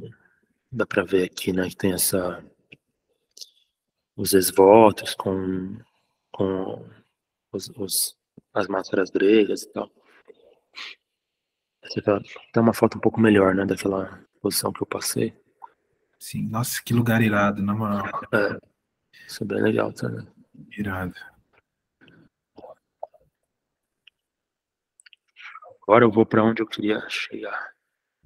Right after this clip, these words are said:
Speaker 1: Deixa eu ver se tem mais alguma coisa aqui pra, pra mostrar.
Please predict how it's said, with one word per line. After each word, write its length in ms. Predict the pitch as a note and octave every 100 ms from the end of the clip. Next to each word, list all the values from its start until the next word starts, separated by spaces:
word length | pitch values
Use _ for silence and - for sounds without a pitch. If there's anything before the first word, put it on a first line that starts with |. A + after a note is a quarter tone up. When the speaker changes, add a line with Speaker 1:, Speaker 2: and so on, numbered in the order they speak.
| - - - _ _
Speaker 1:
Deixa 120 | _ -
eu 40 |
ver 80 | -
se 80 | -
tem 100 | G2
mais 140 | F#2
alguma 180 | F2+ F2+
coisa 260 | - F#2+
aqui 140 | F#2+ -
pra, 160 | -
pra 240 | - - -
mostrar. 480 | G2 - - -